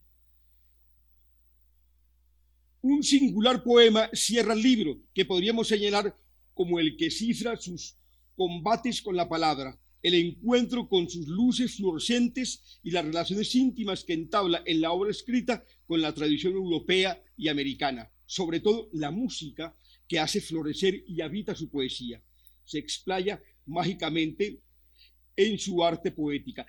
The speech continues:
Lo esencial de cualquier poesía es el ritmo, es la música.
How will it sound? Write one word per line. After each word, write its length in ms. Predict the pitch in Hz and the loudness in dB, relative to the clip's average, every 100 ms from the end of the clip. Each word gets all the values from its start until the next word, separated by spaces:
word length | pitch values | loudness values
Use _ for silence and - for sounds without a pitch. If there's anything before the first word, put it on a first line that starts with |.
| - | -4
Lo 360 | 247 220 240 220 | 4 6 10 12
esencial 800 | 208 - 202 185 - 254 247 | 10 8 4 4 4 6 6
de 140 | 190 - | 4 2
cualquier 420 | 180 180 214 220 | 0 0 -2 0
poesía 580 | 226 190 - 240 247 - - - | 4 4 4 4 4 2 -8 -6
es 180 | 165 180 | -2 2
el 160 | 156 | 2
ritmo, 480 | 147 151 135 117 - _ _ - | 2 0 0 -4 -8 _ _ -6
es 160 | 170 | 0
la 120 | 180 | 2
música. 520 | 165 156 - - - | 2 0 -4 -10 -16